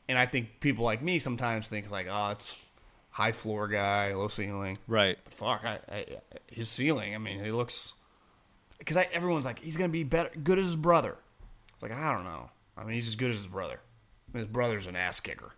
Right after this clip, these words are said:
Speaker 1: The problem is, like, even, I don't even, no one even watches Chargers games anymore, but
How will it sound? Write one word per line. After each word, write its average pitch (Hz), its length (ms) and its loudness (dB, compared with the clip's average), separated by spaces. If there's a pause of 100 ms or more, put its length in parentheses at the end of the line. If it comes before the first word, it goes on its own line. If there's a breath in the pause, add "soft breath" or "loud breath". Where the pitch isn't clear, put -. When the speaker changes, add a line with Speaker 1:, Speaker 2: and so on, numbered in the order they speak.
(500)
Speaker 1:
The - 80 -12
problem 143 340 8
is, 113 120 0
like, 107 240 -2
even, 113 280 -2
I 117 100 4
don't 127 120 4
even, 104 240 -4
no 135 240 4
one 127 140 4
even 98 200 -2
watches 101 360 0
Chargers 117 400 -2
games 120 260 0
anymore, 123 340 2
but 104 220 -4